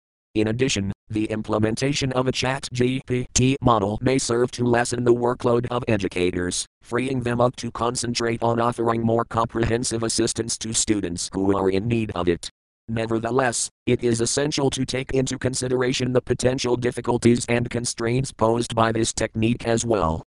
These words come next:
Concerns may rise, for instance, over the price and availability of Chat G P T accounts for students, and problems may rise regarding the ethical implications of utilizing artificial intelligence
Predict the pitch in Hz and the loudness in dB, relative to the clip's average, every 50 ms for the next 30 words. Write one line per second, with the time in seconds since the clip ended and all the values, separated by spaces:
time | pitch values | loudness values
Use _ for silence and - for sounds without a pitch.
0 | _ _ _ _ _ - - 110 110 120 - 131 139 147 151 143 - 131 131 139 | _ _ _ _ _ -4 -2 -2 0 0 0 0 0 0 0 -2 0 2 2 4
1 | 143 147 131 131 131 120 113 104 98 - - _ _ _ - - 110 110 113 120 | 4 4 4 2 2 2 0 0 0 -2 -4 _ _ _ -6 -2 0 0 2 2
2 | 131 135 - - - 101 98 101 - - - _ _ - 110 110 110 110 110 110 | 0 0 -2 -4 -4 -4 -2 -2 -4 -4 -4 _ _ 4 4 4 4 4 0 -2
3 | 110 - - 131 139 143 143 - - 139 139 135 135 131 131 131 131 127 131 131 | -2 -2 0 0 0 0 -2 -2 0 0 0 0 2 0 0 2 2 2 2 2
4 | 127 127 131 139 147 139 - 131 127 131 131 131 - - 127 131 139 - - - | 2 2 2 2 0 -2 -2 -2 0 0 0 0 0 0 0 0 0 -4 -6 -4
5 | 123 127 127 131 135 135 - - 123 127 127 - - 127 123 127 127 - 123 - | 0 0 0 0 -2 -4 -4 -4 -4 -4 -2 0 2 2 4 2 2 0 0 0
6 | - 127 135 139 - - - 127 127 127 - - - 123 113 101 95 92 95 - | 2 0 0 0 -2 -2 0 2 2 2 0 0 -2 -2 -2 -2 -4 -4 -4 -6
7 | - - _ _ - 101 104 104 104 - - 123 127 135 139 139 135 131 120 117 | -8 -10 _ _ -8 -4 -4 -4 -4 -2 0 0 0 2 2 0 0 0 0 0
8 | 120 123 127 135 139 123 120 117 120 123 127 123 123 123 120 120 120 123 127 120 | 0 0 2 2 2 2 2 2 2 0 -2 0 0 0 2 2 2 2 0 0
9 | 120 120 120 117 117 - 123 123 - 120 113 120 120 117 120 120 120 - 117 117 | -2 -2 -2 -2 -2 2 0 0 2 2 0 2 2 0 0 -2 -4 0 -2 -2
10 | 113 - 117 123 131 - 120 120 120 120 117 117 117 113 113 120 123 117 117 117 | 0 0 -2 -2 -2 -2 -2 -2 -2 0 -2 0 2 2 0 0 0 0 0 0
11 | 117 117 113 113 117 117 117 117 117 117 113 113 - 113 120 - 113 117 117 113 | 0 0 0 0 0 2 2 2 2 0 -2 -4 -2 -2 -2 0 2 2 2 2
12 | 117 117 - 113 98 92 90 92 87 87 92 - - | 0 -2 0 0 0 0 -2 -2 -4 -4 -2 -4 -4